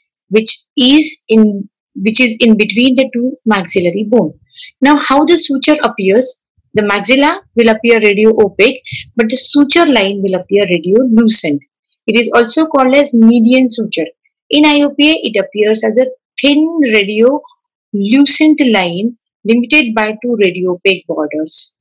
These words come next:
Now these two radiopaque borders, they are of a maxilla. Borders of a thin cortical bone in the midline between the two portions of premaxilla. Now it extends from alveolar crest.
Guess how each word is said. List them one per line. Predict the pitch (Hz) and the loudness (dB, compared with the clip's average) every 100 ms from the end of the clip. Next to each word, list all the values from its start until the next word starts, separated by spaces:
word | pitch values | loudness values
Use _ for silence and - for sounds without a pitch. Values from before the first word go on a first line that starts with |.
| _ - | _ -8
Now | 190 196 | -6 -2
these | 226 220 | -2 -2
two | - 233 | -4 -2
radiopaque | 220 220 220 233 208 | 0 2 0 0 -2
borders, | 196 190 247 294 | -2 -2 -2 -4
they | - | -4
are | 185 185 | -4 -6
of | - | -4
a | |
maxilla. | 302 269 220 - - - _ - _ - _ _ - | -2 -2 -4 -8 -10 -14 _ -20 _ -20 _ _ -4
Borders | 214 202 190 262 285 | 0 0 2 0 0
of | 269 | -2
a | 262 254 | -4 0
thin | 294 294 | 0 2
cortical | 254 220 220 208 196 | 0 -2 -4 -4 -4
bone | 175 208 254 | -2 -2 -2
in | 220 196 | -4 -2
the | 196 | -2
midline | 185 175 170 196 277 | -2 -2 -4 -2 -4
between | 202 - 208 | -4 -6 -4
the | 214 226 269 | -2 -4 -2
two | 285 285 | -4 0
portions | 254 233 220 214 | 0 0 -4 -2
of | 302 320 _ 208 | -6 -6 _ -6
premaxilla. | 185 170 - 185 156 139 _ - - - - | -4 -6 -8 -10 -10 -12 _ -18 -16 -16 -4
Now | 226 | -4
it | 220 - | -2 -2
extends | 226 - 285 320 359 | -4 -2 -2 -2 -4
from | - 277 254 | -6 -6 -4
alveolar | 208 196 220 214 220 220 - | -4 0 2 2 0 -4 -6
crest. | 214 175 - - | -2 -2 -4 -8